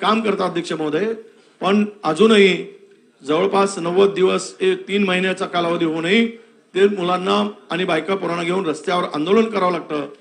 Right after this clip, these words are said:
पण सरकारला त्या ठिकाणी लक्ष घालून, बैठक घेऊन, मार निर्णय घेण्यासाठी असं काय निर्णय होऊ शकत नाही? हुंडाई काय परदेशी जरी कंपनी असली तरी सरकारची इच्छाशक्ती असेल तर या सर्व मजुरांना त्या ठिकाणी,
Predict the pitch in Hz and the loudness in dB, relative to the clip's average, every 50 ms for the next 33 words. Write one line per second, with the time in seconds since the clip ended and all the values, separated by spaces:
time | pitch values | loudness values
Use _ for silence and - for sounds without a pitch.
0 | _ _ _ _ - 170 165 - - 147 147 147 - 185 180 185 180 - 185 170 | _ _ _ _ -16 -14 -12 -6 -4 -4 -4 -2 -2 -2 -2 -2 -2 -2 -4 -6
1 | 165 165 - 170 170 175 165 156 160 - - _ _ _ - - 160 175 175 - | -6 -6 -6 -4 -4 -4 -4 -6 -6 -10 -16 _ _ _ -6 -4 -4 -4 0 0
2 | 196 175 165 165 180 180 180 175 165 170 180 175 196 185 165 170 185 190 185 180 | 0 2 2 0 0 -2 -4 -4 -4 -4 -4 -2 -4 -4 -2 -2 -2 -2 -2 -4
3 | 175 - - - 156 175 185 180 165 170 170 190 220 240 214 190 196 185 180 175 | -8 -10 -8 -6 -4 -4 -4 -4 -4 -4 0 2 2 4 4 4 2 2 -2 -4
4 | 156 - 151 139 - - _ _ _ _ _ - - 214 220 277 269 240 302 311 | -8 -8 -8 -10 -12 -14 _ _ _ _ _ -4 -4 -2 -2 -2 0 2 4 4
5 | 311 294 294 294 285 262 240 220 - 190 - - - - 143 196 226 233 254 269 | 4 4 4 4 4 4 2 0 -4 -8 -14 -14 -10 -4 0 2 2 4 4 4
6 | 277 - - 190 185 - - - - - _ _ _ _ _ - - - _ - | 2 2 0 0 -2 -2 -6 -14 -20 -20 _ _ _ _ _ -20 -20 -14 _ -4
7 | 165 202 208 233 240 226 285 294 285 277 285 277 - 269 247 262 262 254 254 233 | -2 2 4 4 4 4 4 4 4 4 2 2 0 -2 -2 0 0 2 2 2
8 | 233 220 208 202 180 170 - - _ _ _ _ - - 185 214 233 226 226 208 | 2 2 2 2 0 -2 -8 -16 _ _ _ _ -6 0 2 2 2 2 2 -2
9 | 175 190 196 233 233 226 226 226 220 208 214 220 202 208 202 - - 214 202 202 | -4 -2 2 2 2 2 2 -2 -6 -4 -2 -4 -2 -4 -6 -4 -2 -2 0 2
10 | 220 254 277 269 269 - - - - - - 190 214 208 202 202 - - 226 247 | 4 4 4 4 2 -2 -10 -14 -20 -14 -4 0 0 2 0 0 0 0 0 2
11 | 269 277 262 247 233 226 226 214 202 208 196 190 180 170 - - - - _ _ | 2 2 2 2 4 4 4 4 4 4 4 2 2 0 -4 -10 -18 -20 _ _
12 | - 190 202 202 202 196 196 196 190 190 185 | 0 2 2 2 2 0 0 2 2 2 0